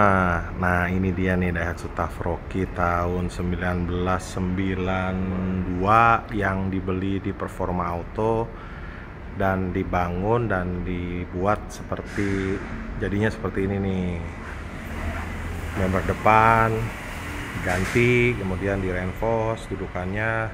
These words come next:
kemudian menggunakan winch, lampu depannya diganti L E D, terus pasang snorkel aktif supaya kalau banjir-banjiran bisa buat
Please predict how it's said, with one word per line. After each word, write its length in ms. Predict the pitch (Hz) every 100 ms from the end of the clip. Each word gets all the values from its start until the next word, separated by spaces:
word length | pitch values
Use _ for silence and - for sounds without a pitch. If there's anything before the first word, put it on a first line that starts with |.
| - - - - - - -
kemudian 240 | 95 92 92
menggunakan 480 | 90 90 87 90 92
winch, 440 | 110 123 127 131 - - - - - - - - - - - - - - - - -
lampu 240 | 90 82
depannya 320 | 90 92 95 95
diganti 400 | 87 87 87 90
L 80 |
E 140 | 85 87
D, 80 | 95 120 120 131 - - - - - - - - - - - - - - -
terus 240 | 113 - - - - - - - -
pasang 240 | 101 - 104
snorkel 400 | 107 95 90 101
aktif 640 | 92 - 139 139 - - - - - - - - -
supaya 240 | - 101
kalau 240 | 98 98
banjir-banjiran 960 | 92 92 92 92 98 95 92 98 120 120 110 - - - - - - - - - -
bisa 240 | 95 - 87
buat 560 | 82 85 85 82 85